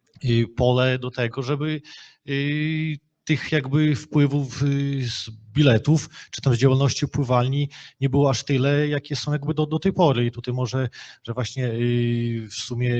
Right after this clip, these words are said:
skupmy się dodatkowo, jak tą działalność, y, y, pływalni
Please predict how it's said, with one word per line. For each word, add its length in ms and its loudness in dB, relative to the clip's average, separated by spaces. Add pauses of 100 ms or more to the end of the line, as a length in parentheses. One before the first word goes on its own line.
(340)
skupmy 400 -8
się 140 -2
dodatkowo, 560 -4
jak 220 -2 (120)
tą 400 -4 (120)
działalność, 640 0
y, 220 -2 (560)
y, 240 -4
pływalni 720 -2